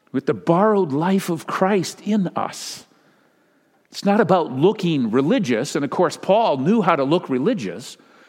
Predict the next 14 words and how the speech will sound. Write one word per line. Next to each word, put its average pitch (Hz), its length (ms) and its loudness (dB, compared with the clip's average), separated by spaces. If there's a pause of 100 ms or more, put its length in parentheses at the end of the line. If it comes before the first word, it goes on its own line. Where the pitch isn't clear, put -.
(120)
He 233 140 0
was 214 240 0
a 208 80 2
super - 420 -4
religious 196 500 0
guy. 80 400 -6 (800)
He 220 200 2
had 226 220 2
it 170 140 -2
down. 202 400 2
He 196 140 -2
was 214 200 -2
the 180 80 0
best. 208 640 -4